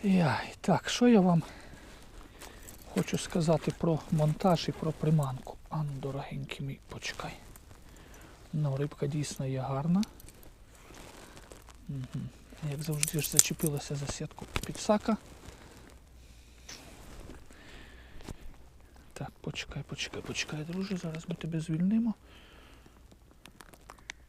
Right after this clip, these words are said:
Оба. Так, ну. Чудовий карасик, на мій погляд. Тихо, тихо, тихо, тихо.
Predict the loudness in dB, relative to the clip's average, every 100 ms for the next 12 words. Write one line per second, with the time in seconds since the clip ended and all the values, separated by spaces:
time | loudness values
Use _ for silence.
0 | -16 -4 -2 -2 -4 -10 -18 -20 -20 -20
1 | -20 -20 -20 -20 -20 -20 -20 -10 -8 -8
2 | -8 2 4 4 2 -16 -20 -20 -20 -20
3 | -20 -20 -20 -20 -20 -20 -20 -20 -14 -6
4 | 2 2 2 0 2 4 2 4 6 6
5 | 6 4 4 2 -2 -12 -18 -20 -20 -20
6 | -20 -20 -20 -20 -20 -20 -18 -18 -18 -18
7 | -12 -10 -10 -12 -14 -8 -4 -2 -2 -2
8 | -4 -4 -4 -2 -2 -2